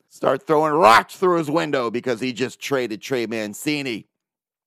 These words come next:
So I'm just curious how you feel about that. You know, if, if it's the right trade and it'll help out the Orioles, although we never know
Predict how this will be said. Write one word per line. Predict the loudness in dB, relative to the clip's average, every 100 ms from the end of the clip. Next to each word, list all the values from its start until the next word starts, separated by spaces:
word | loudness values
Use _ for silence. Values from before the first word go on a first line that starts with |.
| _ _ _ _ _ _ _
So | 0
I'm | 2 2
just | -2 -6
curious | -2 0 0
how | 0
you | 0
feel | -2 -2
about | -2 -4 -4
that. | -4 -6 -10 _ _ _ _ _ -20 _ -6
You |
know, | -2 -2 -2
if, | -10 -6
if | -4 -4 -4 -6
it's | -8
the | -2
right | 0 0
trade | -2 0 2 2
and | -2 -2
it'll | -2 2
help | 2 4
out | 2 2
the | -2
Orioles, | 0 0 -2
although | -2 0 0
we | -2
never | -2 -2 -2
know | -2 -2 -4